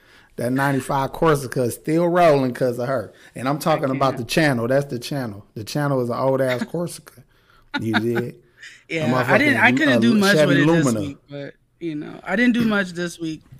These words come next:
Speaker 2: because of work and, and stuff. I've been traveling for work, but I'm
Speaker 1: How was
Speaker 2: back.
Speaker 1: that? How was your travels?
Speaker 2: It was good. It's not that far 'cause I, it's drivable distance. It's just being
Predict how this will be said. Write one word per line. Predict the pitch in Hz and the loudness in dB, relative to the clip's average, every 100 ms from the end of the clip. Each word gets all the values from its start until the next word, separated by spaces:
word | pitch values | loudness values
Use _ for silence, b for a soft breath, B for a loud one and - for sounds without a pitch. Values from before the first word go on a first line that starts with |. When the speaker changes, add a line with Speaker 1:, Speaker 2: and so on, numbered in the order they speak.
| _ | _
Speaker 2:
because | - 156 175 156 | -18 -10 -8 -8
of | 147 | -10
work | 151 147 139 _ _ - | -10 -10 -12 _ _ -14
and, | 151 147 - | -12 -12 -14
and | 139 135 | -16 -16
stuff. | - 135 135 | -18 -18 -12
I've | 147 | -10
been | 147 147 | -8 -6
traveling | 156 139 135 139 | -6 -6 -6 -10
for | - | -12
work, | 135 131 131 _ | -12 -12 -14 _
but | 64 65 - _ _ _ _ _ _ - | -20 -20 -20 _ _ _ _ _ _ -8
I'm | 180 | -4
Speaker 1:
How | 127 | -2
was | 117 | -4
Speaker 2:
back. | 131 127 | -4 -6
Speaker 1:
that? | 113 | -6
How | 120 | -8
was | 117 | -8
your | 113 | -8
travels? | 139 131 107 90 - _ _ _ _ _ _ - - _ _ _ - | -10 -12 -14 -18 -20 _ _ _ _ _ _ -20 -20 _ _ _ -2
Speaker 2:
It | 240 | 0
was | 311 262 | 2 0
good. | 208 262 208 180 | 2 4 4 4
It's | 196 | 2
not | 254 285 220 | 2 2 4
that | 220 170 - | 2 2 -2
far | 202 180 147 | 2 2 2
'cause | 147 170 | -4 -2
I, | 165 | 0
it's | 165 175 156 | 0 -2 -8
drivable | 139 170 165 151 147 147 | -4 -2 -2 -6 -10 -8
distance. | 156 147 139 135 - | -10 -10 -12 -14 -12
It's | 147 143 | -12 -10
just | 143 151 147 - 147 | -10 -8 -8 -14 -14
being | 156 160 160 156 | -6 -4 -4 -6